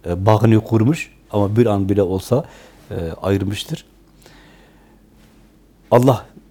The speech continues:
nimeti ihsan ederken, ikram ederken onun üzerinden ikram ediyor, onun vesilesiyle ikram ediyorsa elbette ki hitabı da onun üzerinden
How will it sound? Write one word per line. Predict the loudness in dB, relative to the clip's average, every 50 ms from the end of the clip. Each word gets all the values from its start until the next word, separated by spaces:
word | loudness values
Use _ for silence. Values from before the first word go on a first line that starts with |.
| _ _ -20 -4 0
nimeti | 2 4 4 4 2 0 0 -4
ihsan | -4 -4 -4 -2 2 2 4 4
ederken, | 4 4 4 2 0 0 -4 -6 -4
ikram | -4 -8 -8 0 2 2 4 4 2
ederken | 2 0 -2 -2 -4 -8 -10 -10 -12 -18 _ _ _
onun | 2 4 4 4
üzerinden | 4 2 0 0 0 0 0 0 -2 -2
ikram | -2 -6 -10 -4 -2 -2 -2 0 -2
ediyor, | -2 2 2 2 2 0 -4 -10 _ _ _ _ _ _ -2
onun | 0 2 2 4 4 2
vesilesiyle | 0 0 0 0 0 0 0 0 -2 -2 -2
ikram | -4 -8 -10 -6 -4 -2 -2 0 -2
ediyorsa | -2 -2 -2 -4 -4 -6 -8 -10 -10 -10 -18 -20 -20 _ _
elbette | -2 -2 -2 -2 -4 -6 -6 -8
ki | -8 -8 -12 -6 -6
hitabı | -6 -2 -2 -2 0 0 -2
da | -4 -4
onun | -4 -2 -2 0 0
üzerinden | -2 -2 -4 -4 -4 -4 -4 -4 -6 -8